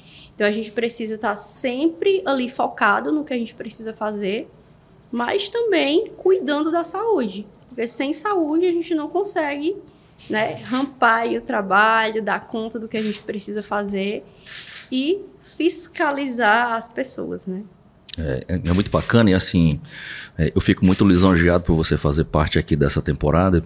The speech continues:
Speaker 2: porque você tem um assunto que é muito diferente, né? É mesclar essa questão da saúde, propriamente dita ali na alimentação. Hoje, dado, um, a celeridade dos negócios, a gente se alimenta mal, né? É fast food, são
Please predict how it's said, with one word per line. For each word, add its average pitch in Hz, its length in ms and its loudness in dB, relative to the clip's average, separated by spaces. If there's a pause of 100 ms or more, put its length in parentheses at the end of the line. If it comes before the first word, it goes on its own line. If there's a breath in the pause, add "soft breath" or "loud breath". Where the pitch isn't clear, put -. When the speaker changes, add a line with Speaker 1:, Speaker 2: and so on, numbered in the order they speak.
Speaker 2:
porque 92 640 2
você 92 280 2
tem 120 260 0
um 117 320 2
assunto 123 340 2
que - 60 -8
é 110 40 4
muito 117 200 2
diferente, 117 560 2
né? 82 240 4
É 82 100 0
mesclar 95 540 4
essa 165 180 2
questão 90 600 2 (480 loud breath)
da 95 160 2
saúde, 101 600 6
propriamente 87 480 4
dita 85 180 4
ali 80 100 6
na 80 120 4
alimentação. 80 800 2 (280)
Hoje, 131 600 6
dado, 98 520 2
um, 76 460 4 (380 soft breath)
a - 80 -2
celeridade 78 500 4
dos 78 140 4
negócios, 78 440 4
a 156 40 2
gente 208 100 0
se - 80 0
alimenta 71 340 0
mal, 65 380 0
né? - 80 -12 (500 soft breath)
É - 120 2
fast - 520 0
food, 69 880 2 (440 soft breath)
são 98 300 4